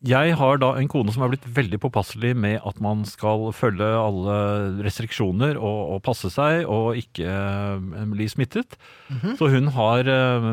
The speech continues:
Speaker 1: både munnbind og hansker og
Speaker 2: Ja
Speaker 1: vi sk-
Speaker 2: vel.
Speaker 1: Ja, så skulle vi handle. Jeg
Speaker 2: Så.
Speaker 1: sa, jeg sa, "Nå, nå, nå må jeg dra i butikken, jeg må ha noe blåbærsylt." "Nei, du skal ikke i butikken!" Hun, hun roper med en gang.
Speaker 2: Det blir roping, ja.
Speaker 1: Ja, roping.
Speaker 2: Ja,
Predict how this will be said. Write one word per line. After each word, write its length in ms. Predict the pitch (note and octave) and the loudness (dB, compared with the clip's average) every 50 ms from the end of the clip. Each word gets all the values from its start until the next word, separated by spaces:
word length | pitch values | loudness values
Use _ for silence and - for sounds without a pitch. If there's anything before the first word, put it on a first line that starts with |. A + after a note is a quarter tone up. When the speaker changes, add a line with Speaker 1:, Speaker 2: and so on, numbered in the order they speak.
| A2 G#2+ | 0 0
Speaker 1:
både 180 | G2+ G2 G#2 A2 | -2 0 0 2
munnbind 540 | - D3 C#3 B2+ C#3+ D3+ E3 F3+ F3 E3 | 2 2 2 2 2 2 2 2 0 -2
og 580 | - A2 A2 A#2 A2+ A2+ A2 G#2+ G#2 F#2+ F2+ F2+ | -2 -2 -2 0 0 2 0 0 0 -2 -4 -2
hansker 560 | - C#3+ C#3+ - - - E3+ E3+ F3 F3 E3 - | -2 -2 -2 -2 -4 -4 -4 -2 -2 -2 -4 -2
og 340 | - A#2 B2 B2+ B2+ C3+ C3+ - _ - _ _ _ _ - | 0 2 2 2 2 0 -4 -10 _ -20 _ _ _ _ -4
Speaker 2:
Ja 60 | - - | -2 0
Speaker 1:
vi 40 | C#3 | 0
sk- 100 | E3+ B3+ | 0 0
Speaker 2:
vel. 180 | G#4 E4 F#3 - - | 0 0 0 -2 -2
Speaker 1:
Ja, 140 | - G#2+ C#3 - - - - B2+ | -2 -2 -2 -2 -6 -8 -8 -6
så 140 | - D#3+ D#3 | -6 -6 -4
skulle 160 | - - E3 | -2 0 0
vi 140 | F3 F3+ F3+ | 2 2 2
handle. 400 | E3 F#3 D#3+ A2+ - C#3+ A3 C4+ A#3+ | 2 2 0 0 -2 -2 -2 0 0
Jeg 120 | F3 D3+ | 0 0
Speaker 2:
Så. 60 | - | 2
Speaker 1:
sa, 260 | - C3 C3 C#3 D#3 - | 2 4 4 2 2 0
jeg 140 | C3+ C#3 C#3+ | -2 -4 -2
sa, 240 | - D3+ C#3+ C#3+ D3 | 0 2 2 2 4
"Nå, 360 | D3 C#3+ D3 D3 D3 D3+ D3 C#3+ | 4 4 4 4 2 2 2 2
nå, 240 | C#3 C#3+ D3+ D#3+ D3+ | 2 2 0 0 0
nå 80 | D3+ D3 D#3 | 0 0 2
må 100 | D#3+ E3 | 2 2
jeg 100 | E3 D#3 | 2 2
dra 120 | D#3 D3 | 2 2
i 40 | D3+ | 2
butikken, 380 | E3 D#3+ - - - - F#3 | 0 0 -2 -4 -4 -2 -2
jeg 80 | F3+ D#3+ | 0 2
må 80 | D#3 D#3 | 2 2
ha 60 | C#3+ | 2
noe 100 | D3+ D#3+ | 2 0
blåbærsylt." 560 | D3+ C#3+ A#2+ G#2 A2 G#2 - C3 A2+ - - - - - _ _ _ _ _ _ _ _ _ _ _ _ _ | 2 0 0 0 0 -2 -2 -6 -10 -10 -14 -18 -20 -20 _ _ _ _ _ _ _ _ _ _ _ _ _
"Nei, 200 | - D4 E4 E4+ | 2 2 2 2
du 80 | E4+ D#4 | 2 0
skal 180 | - D#4+ E4+ D#4 | 0 0 0 0
ikke 140 | C4+ D#4 | 0 -2
i 40 | D#4 | -2
butikken!" 480 | D4+ E4 C4+ D4 C#4+ - D#4 D4+ A3+ C3 - | -2 -2 -2 -2 -2 -2 -4 -4 -4 -6 -12
Hun, 440 | F3 F#3+ F#3+ E3 E3 E3+ E3+ E3+ E3+ | -14 -14 -14 -12 -12 -10 -10 -8 -4
hun 120 | F3 F3 F3 | -2 0 0
roper 240 | F#3 D3+ - F3+ | 0 0 0 0
med 120 | F3+ F3+ F3 | -2 0 0
en 80 | E3+ E3+ | 0 0
gang. 160 | F3 G3+ G3+ G#3 F#3 A#3 D#4 D#4 | 0 0 0 -2 -4 -6 -6 -4
Speaker 2:
Det 180 | B3 E3 C#3+ D3 | 0 0 2 4
blir 140 | D#3 F3 F3+ | 4 4 4
roping, 320 | F#3 D#3 B2 - D3+ E3 B3 | 4 2 2 2 0 0 0
ja. 100 | D4 G#3+ C3 | 0 -2 0
Speaker 1:
Ja, 140 | A#2+ A2+ E3 B3+ C4 | 2 2 4 4 4
roping. 320 | A3+ F3+ B2 - F#3 - E3+ | 2 2 2 0 0 0 0
Speaker 2:
Ja, 160 | D3+ D#3+ | -2 -4